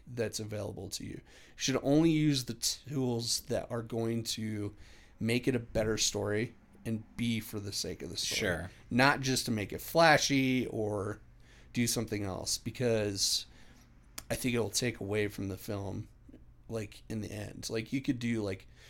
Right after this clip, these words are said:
Speaker 1: one of the coolest shots, like, with special effect or visual effects, three D and stuff like that. But if it doesn't, if it's not there in service to the story and it's just there to be a flashy, cool thing, get rid of it.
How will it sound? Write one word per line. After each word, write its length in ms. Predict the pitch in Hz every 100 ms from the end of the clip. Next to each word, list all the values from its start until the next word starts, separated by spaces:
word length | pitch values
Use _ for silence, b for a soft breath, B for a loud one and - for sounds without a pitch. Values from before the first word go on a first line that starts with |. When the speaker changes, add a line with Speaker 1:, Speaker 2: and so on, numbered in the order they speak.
| b b
Speaker 1:
one 160 | 120 120
of 60 |
the 60 | 110
coolest 500 | - 131 127 117 -
shots, 640 | - 120 107 104 101 -
like, 220 | 104 98 107
with 320 | 95 - - b b b -
special 560 | - - 123 - 117
effect 440 | 107 - 113 104 -
or 160 | 120
visual 440 | 113 120 117 120 110
effects, 580 | - 107 104 104 - -
three 340 | 113 120 120
D 280 | 117 107 104
and 120 | 101
stuff 300 | - 98 95
like 180 | 98 95
that. 300 | 95 95 - b b b
But 100 | 113
if 120 | 117
it 240 | 120 110 -
doesn't, 540 | 135 139 139 135 123 - - - - - - - -
if 200 | 117 123
it's 380 | 110 - -
not 380 | 120 117 131 143 127
there 420 | 120 113 110 110 - b b b
in 120 | -
service 560 | 113 - 113 113 113 -
to 120 | -
the 100 | 107
story 600 | - - 98 107 156 185 b b b -
and 100 | 117
it's 200 | 117 -
just 380 | - 117 - 113
there 200 | 101 110
to 80 | 113
be 200 | 98 95
a 40 |
flashy, 540 | - - 98 101 107 101
cool 200 | 101 98
thing, 300 | - 131 123
get 200 | 120 95
rid 180 | 90 -
of 100 |
it. 140 | 73